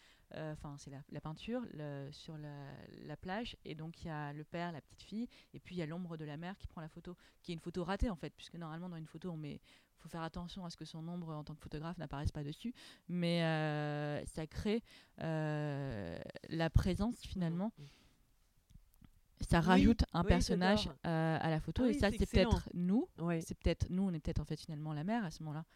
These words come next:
Speaker 1: quand on, on est dans cette position-là. Et, euh, et en même temps, c'est une forme qui est comme un fantôme un peu, qui est là.
Speaker 2: Oui.
Speaker 1: Et, et j'aime, euh, 'fin, j'aime beaucoup les, les, les, les ombres, en fait, dans les,
Speaker 2: D'accord,
Speaker 1: des,
Speaker 2: donc
Speaker 1: des
Speaker 2: ça,
Speaker 1: personnes.
Speaker 2: c'est pas toi qui l'as rajouté, c'était vraiment présent sur la photo de base.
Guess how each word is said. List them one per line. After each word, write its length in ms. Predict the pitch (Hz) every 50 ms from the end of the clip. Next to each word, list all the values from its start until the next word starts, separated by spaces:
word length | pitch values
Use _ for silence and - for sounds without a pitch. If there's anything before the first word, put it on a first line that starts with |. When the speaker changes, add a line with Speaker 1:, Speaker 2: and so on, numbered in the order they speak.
| - -
Speaker 1:
quand 200 | - 156 - 165
on, 320 | 160 151 143 147 147 135 139
on 60 | 143
est 80 | 143 151
dans 140 | 143 143 143
cette 160 | - 147 -
position-là. 500 | - 151 139 143 - - - 147 156 170 - - - - - - - - - - -
Et, 320 | 147 151 151 151 147 151
euh, 480 | 147 147 147 147 147 151 147 151 147 - -
et 200 | - - 160 160
en 100 | 156 151 151
même 160 | 143 151 -
temps, 160 | - 190 208
c'est 600 | 202 - - 170 160 151 147 143 143 147 143 143
une 240 | 143 147 143 151 147
forme 380 | - - - 196 185 190 196 196 - - - - - _ _ _
qui 320 | - - 165 160 156 151 151
est 40 |
comme 180 | 143 - 165 165
un 100 | 160 156
fantôme 420 | - 175 165 160 - 202 202 190
un 60 | 170 151
peu, 140 | - - 147 151 - _ _ _ -
qui 120 | - -
est 40 | 202
là. 60 | 214
Speaker 2:
Oui. 220 | 240 254 247 226 - _ _ - -
Speaker 1:
Et, 840 | - 160 160 156 151 151 147 147 147 139 135 135 127 117 110 - - - _ _ - - - - - - _ - -
et 120 | - 160
j'aime, 280 | 151 160 170 165 165 160
euh, 360 | 156 151 147 139 147 143 139 143
'fin, 680 | - - 165 156 147 147 147 139 139 135 131 - - 147 - - - - - - - - - - - _ _ _ _ _ _ - - -
j'aime 200 | 156 185 180 175 170
beaucoup 260 | 196 - - - 220
les, 240 | 196 180 165 160 151
les, 300 | 151 151 147 147 147 143
les, 220 | 143 147 147 147
les 260 | - 151 147 135 -
ombres, 160 | 143 135 135
en 40 | 127 135
fait, 260 | - 143 - - - 135
dans 120 | 139 139
les, 460 | 135 131 131 131 - - - - - -
Speaker 2:
D'accord, 240 | - 185 - 180 160
Speaker 1:
des, 60 | -
Speaker 2:
donc 100 | 170 180
Speaker 1:
des 60 | -
Speaker 2:
ça, 60 | - 262
Speaker 1:
personnes. 80 | -
Speaker 2:
c'est 80 | - 220
pas 120 | - 233
toi 140 | 220 - 254
qui 100 | - -
l'as 80 | 196 185
rajouté, 320 | 180 180 175 185 - 285 285
c'était 200 | - - - 156
vraiment 260 | 156 165 185 220 226
présent 380 | - - 220 220 185 208 240
sur 220 | 254 - - 233 214
la 100 | 190 185
photo 320 | - 214 196 - 220 226
de 100 | 208 208
base. 320 | 180 170 160 156 151 156